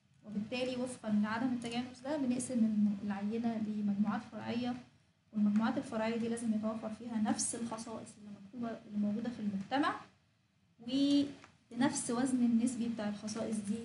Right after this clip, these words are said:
داخل المجتمع. كده احنا خلصنا أسئلة صح وغلط، ندخل على أسئلة اختيار المتعدد،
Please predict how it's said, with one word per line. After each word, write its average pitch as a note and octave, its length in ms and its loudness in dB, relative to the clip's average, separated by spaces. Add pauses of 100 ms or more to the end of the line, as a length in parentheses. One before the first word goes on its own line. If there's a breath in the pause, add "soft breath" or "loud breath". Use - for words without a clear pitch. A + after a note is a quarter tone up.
(240)
داخل A3+ 380 -2
المجتمع. G3+ 440 -2 (3250)
كده D4+ 120 6
احنا B3+ 180 2
خلصنا B3+ 500 0
أسئلة A#3+ 320 -2 (120)
صح A#3 80 -10 (100)
وغلط، B3+ 360 0 (300)
ندخل A#3 360 2
على A#3 400 0
أسئلة A3 480 0
اختيار A3+ 260 -2
المتعدد، A3+ 760 2